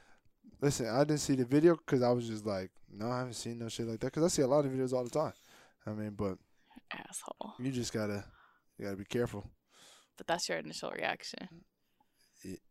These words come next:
Speaker 1: yeah, I mean, you just have to understand that you don't now. And this nowadays, like I said, my homeboy, he, bro, I've seen him come to my house at times, cuts on his face, and he not put a single hand.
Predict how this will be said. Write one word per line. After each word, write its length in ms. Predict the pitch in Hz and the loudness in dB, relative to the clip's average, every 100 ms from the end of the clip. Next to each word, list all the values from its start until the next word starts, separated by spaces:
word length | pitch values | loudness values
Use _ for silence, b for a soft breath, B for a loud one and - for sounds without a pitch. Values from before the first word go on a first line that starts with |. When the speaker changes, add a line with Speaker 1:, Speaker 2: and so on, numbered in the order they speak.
| - | -6
Speaker 1:
yeah, 300 | 120 160 - | -2 -2 -4
I 60 | |
mean, 180 | 101 104 | -8 -8
you 220 | 110 113 - | -8 -8 -10
just 220 | 113 - | -10 -4
have 140 | 120 | -4
to 80 | 113 | -2
understand 560 | 107 117 - 123 139 - | -4 -6 -4 -2 -2 -4
that 280 | 107 113 98 | -4 -2 -2
you 160 | 117 117 | -4 -4
don't 240 | 127 127 131 131 | 0 0 0 6
now. 240 | 156 165 | 10 10
And 220 | 143 151 | 10 8
this 160 | 160 180 | 8 10
nowadays, 500 | 196 185 196 320 330 B B - | 8 6 8 6 6 B B 2
like 100 | 131 | 4
I 60 | |
said, 240 | 135 165 135 | 6 4 4
my 60 | |
homeboy, 500 | 113 139 156 120 95 b b b - | 4 2 2 0 -2 b b b -10
he, 200 | - 143 | -2 0
bro, 440 | 127 - 117 98 - _ _ _ _ _ _ _ _ - - | 0 0 0 0 -6 _ _ _ _ _ _ _ _ -12 0
I've 240 | 117 147 | 4 4
seen 240 | - 143 | 2 0
him 160 | 139 127 | 0 -2
come 400 | - 143 135 117 117 117 - | 2 2 2 -2 -10 -10 -6
to 100 | 131 | -2
my 140 | 120 | 0
house 240 | 120 131 131 | 4 2 2
at 80 | 110 | -2
times, 420 | 127 113 107 - B B B B - | -2 -2 -4 -10 B B B B 2
cuts 320 | - 131 - | 4 6 4
on 160 | 120 | 2
his 100 | 117 | 0
face, 500 | - 123 113 104 - - _ - _ | 0 0 0 -2 -10 -16 _ -20 _
and 100 | - | -10
he 440 | 87 123 151 147 123 | -8 0 2 2 -2
not 320 | 117 123 117 - | -4 -2 0 0
put 160 | 127 | 0
a 40 | 113 | 0
single 360 | - 143 131 | -2 -2 0
hand. 180 | 135 123 | 0 0